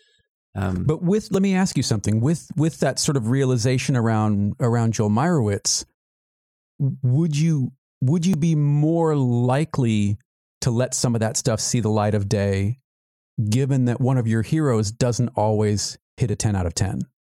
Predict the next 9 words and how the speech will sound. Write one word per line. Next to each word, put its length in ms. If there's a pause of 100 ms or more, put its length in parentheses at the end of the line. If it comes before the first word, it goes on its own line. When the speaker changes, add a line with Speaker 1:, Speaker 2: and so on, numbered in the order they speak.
(560)
Speaker 2:
Or, 260
or 160
do 140
you 140
still 380
hold 260
on 180
to 100
that? 220